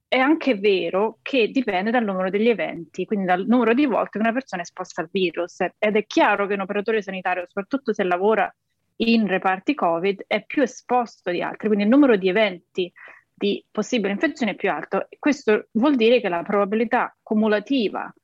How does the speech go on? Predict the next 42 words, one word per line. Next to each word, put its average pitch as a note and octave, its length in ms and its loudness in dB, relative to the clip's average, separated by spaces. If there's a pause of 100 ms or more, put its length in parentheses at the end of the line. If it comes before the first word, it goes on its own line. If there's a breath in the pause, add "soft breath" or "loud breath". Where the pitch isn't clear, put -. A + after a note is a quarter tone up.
(200)
che - 100 -8
un G3+ 60 -2
operatore G#3 400 2
sanitario G3 420 -2
riesca G3+ 300 -4
ad E3+ 60 -4
infettarsi F#3 580 -4
è F3 40 0
in G3 100 0
generale A3 320 0
più B3 140 2
alta E3+ 280 -2
della F3+ 140 0
popolazione F#3 480 -8
generale. F3+ 640 -4 (800 loud breath)
E G3+ 680 2 (540)
in B3 180 4
realtà, C4 560 0 (800)
quindi C4 240 0
è B3 140 0
possibile C#4 560 -2
che G3+ 60 2
gli G3+ 80 0
operatori G#3 360 -2
sanitari B3 380 2
abbiano G3+ 340 0
un F#3+ 60 -8
tasso A3 200 -4
di G#3 80 -2
infezione A3 440 -4
più B3 220 2
alto D#3+ 260 -2
degli F3 240 0
altri, D#3 440 -6
ma A3 200 0 (120)
io C4+ 240 4
sinceramente G#3 500 -4
questi G3 180 -4
dati F#3 200 -2
li F#3 100 0
ho G3 80 -2
cercati F#3+ 680 -4